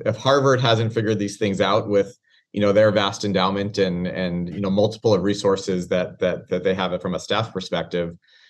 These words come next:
you know, like, why, why should we at A S U, I've got three full-time people on my team, you know, why, why should we wait to have all the answers before we start to move forward? You know, there's, I, I don't think there's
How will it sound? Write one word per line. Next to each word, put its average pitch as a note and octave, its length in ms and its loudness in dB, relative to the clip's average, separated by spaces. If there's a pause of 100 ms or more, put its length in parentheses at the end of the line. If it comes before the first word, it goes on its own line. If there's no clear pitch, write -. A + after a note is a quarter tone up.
(240)
you A#2 100 2
know, A2+ 60 8
like, G#2 260 4
why, A#2 600 4
why A2+ 200 2
should C3 240 -2
we A2+ 220 0
at A2 80 4
A G#2+ 100 2
S G2+ 160 -4
U, A2 140 2
I've G2 100 -2
got G#2+ 160 -2
three A2 240 -4
full-time G#2+ 380 0
people A#2 260 0
on F#2 140 2
my F#2+ 120 2
team, F#2+ 320 -4
you F#2+ 120 0
know, F#2 80 2
why, G#2 360 2 (440)
why B2+ 100 6
should D3 200 4
we C#3+ 180 4
wait B2 300 4
to B2 100 4
have A2+ 140 2
all G#2+ 100 4
the G#2 140 0
answers G2+ 260 -4
before G2 300 0
we G2 100 0
start G#2 220 0
to - 80 -8
move A2 180 -2
forward? C#3 400 2
You G2+ 200 -4
know, G2 60 0
there's, F#2+ 320 0
I, - 180 -6
I F2+ 160 -4
don't G2 220 -4
think G2 160 -4
there's F#2 360 -2